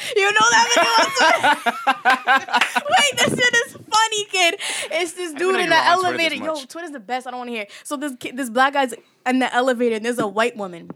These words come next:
Speaker 1: i-, already in the elevator. So he walks in, and he's basically talking to the camera, and she got a purse. And as soon as he walks in, she clutches her shit.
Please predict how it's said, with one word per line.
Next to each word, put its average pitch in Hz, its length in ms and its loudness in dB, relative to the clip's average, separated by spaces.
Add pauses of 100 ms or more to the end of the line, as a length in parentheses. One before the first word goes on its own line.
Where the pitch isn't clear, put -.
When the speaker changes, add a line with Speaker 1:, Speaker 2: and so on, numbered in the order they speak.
(200)
Speaker 1:
i-, 233 120 -6
already 233 420 -2
in 208 100 -12
the 208 60 -10
elevator. 190 340 -10
So 202 140 -12
he 190 100 -8
walks 202 380 -6
in, 202 100 -10
and 190 80 -16
he's 214 160 -14
basically 226 260 -8
talking 208 300 -6
to 196 80 -14
the 180 100 -12
camera, 180 280 -16
and 175 80 -18
she 190 100 -18
got 185 160 -10
a - 20 -20
purse. 190 360 -14
And 185 100 -18
as - 100 -16
soon 277 180 -12
as 294 80 -14
he 294 80 -12
walks 247 280 -10
in, 226 80 -10
she 226 100 -16
clutches 240 460 -8
her 185 100 -14
shit. 170 300 -18